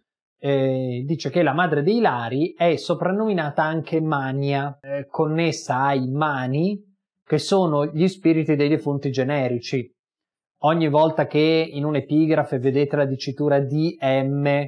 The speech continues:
sta per Dis Manibus, cioè dedicato agli dei Mani. Generalmente poi sotto c'è scritto di Tizio Caio Sempronio. Questo perché,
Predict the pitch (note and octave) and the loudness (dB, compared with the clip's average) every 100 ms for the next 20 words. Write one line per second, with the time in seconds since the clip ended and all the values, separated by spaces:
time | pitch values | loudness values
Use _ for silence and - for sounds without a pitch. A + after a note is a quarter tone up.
0 | - _ - D#3+ C#3+ - D#3 D#3+ E3 E3 | -8 _ 0 2 2 2 2 4 2 0
1 | E3+ - _ _ _ _ C3+ D#3 D#3+ D#3+ | -4 -18 _ _ _ _ -2 2 2 0
2 | C3+ D3 D3+ B2+ B2 A#2+ G#2+ - A2+ - | -2 -2 0 -2 -4 -4 -6 -12 -14 -4
3 | D3 A#2+ - _ _ C3+ C#3+ D#3+ D3+ C#3+ | -2 -2 -4 _ _ -4 -2 2 2 2
4 | C3 D3 D3 D3 C3 B2+ B2 B2+ B2+ C3 | 2 4 4 2 0 0 0 0 0 0
5 | B2+ B2 A#2+ B2 A#2+ A#2 A#2 A2+ _ - | 2 0 0 -2 -2 -4 -8 -10 _ -6
6 | C3+ C#3+ C#3+ F3+ C#3+ C#3+ C#3+ - C3+ C3 | -2 0 2 2 2 0 0 2 0 2
7 | D3 C#3 - E3+ - D3 D3 C3+ D3 D#3 | 0 0 0 -2 0 -2 2 0 2 2
8 | E3+ D#3+ C3 - C#3 B2+ A#2+ - A2 A#2 | 0 0 -4 -2 0 0 0 -4 -6 -4
9 | G#2+ G#2+ G2+ _ _ - D#3+ D3 F3 F3+ | -4 -8 -12 _ _ -2 0 0 0 2
10 | E3 E3+ E3+ | 2 2 -2